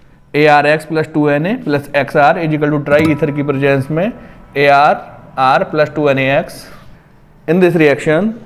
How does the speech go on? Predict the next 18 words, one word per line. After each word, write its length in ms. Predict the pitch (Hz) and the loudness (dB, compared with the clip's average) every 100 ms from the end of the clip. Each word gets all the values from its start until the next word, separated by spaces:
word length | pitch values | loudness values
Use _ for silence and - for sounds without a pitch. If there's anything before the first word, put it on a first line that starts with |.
| - - - - - | -20 -20 -20 -8 0
ar 420 | 147 147 160 214 - - - _ | 4 4 2 0 -8 -20 -20 _
यानी 220 | 135 139 143 | -6 -2 0
aryl, 460 | 135 131 135 185 233 - - - - _ 127 | 2 2 2 0 -4 -16 -20 -20 -20 _ -8
जिसको 240 | 127 151 | -4 0
हमने 240 | 139 147 165 | 0 0 0
सी 160 | - 139 | -2 -2
सिक्स 220 | 151 143 | 0 0
H 140 | 135 | 0
five 300 | - 135 147 196 | 0 2 2 -2
phenyl 400 | - 135 131 135 | -4 0 0 0
के 80 | 143 | -2
रूप 220 | 139 131 | -2 0
में 180 | 151 196 - - _ _ _ _ _ | -2 -2 -10 -20 _ _ _ _ _
लिखा 300 | 123 123 147 | -8 0 2
है, 160 | 139 170 233 - - - 135 | 2 0 -2 -14 -20 -4 0
X 280 | 160 175 | 0 -2
any 260 | - 127 135 | -6 -2 0
halogen, 460 | 127 131 135 156 | 0 0 0 0